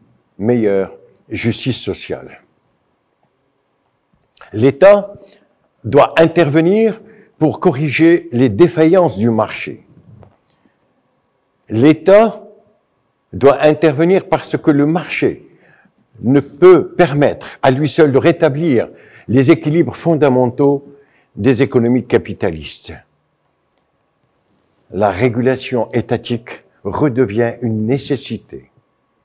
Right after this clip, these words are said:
Une nécessité pour soutenir et rétablir les équilibres économiques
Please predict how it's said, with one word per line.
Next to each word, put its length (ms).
Une 160
nécessité 580
pour 260
soutenir 760
et 120
rétablir 600
les 280
équilibres 400
économiques 640